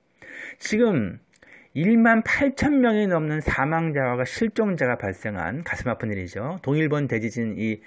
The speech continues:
십 주년을 맞이했지 않습니까, 우리가? 이런데 더 강한 지진이 지금 일본에 발생할 수 있다. 최소한 그 정도의 지진이 발생할 수 있다는 우려가 계속 제기가 지금 되고 있는 겁니다.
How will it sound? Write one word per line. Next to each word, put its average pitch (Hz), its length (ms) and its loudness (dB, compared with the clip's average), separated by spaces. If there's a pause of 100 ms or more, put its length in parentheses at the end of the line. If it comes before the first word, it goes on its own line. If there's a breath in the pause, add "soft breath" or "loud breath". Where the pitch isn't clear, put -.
(440 loud breath)
십 - 320 -16
주년을 170 240 2
맞이했지 107 580 -4
않습니까, 98 300 -2
우리가? 87 440 -8 (1600 soft breath)
이런데 214 500 4
더 175 320 2
강한 156 760 0
지진이 151 800 -2 (280)
지금 131 280 -4
일본에 151 380 0
발생할 135 480 -2
수 117 120 -4
있다. 95 340 -4
최소한 175 400 0
그 143 100 -2
정도의 196 440 2
지진이 127 240 -2
발생할 120 400 -2
수 120 100 -6
있다는 113 240 -4
우려가 143 460 2
계속 151 280 -4
제기가 131 240 0
지금 110 160 -2
되고 101 220 -2
있는 113 160 -2
겁니다. 78 560 -16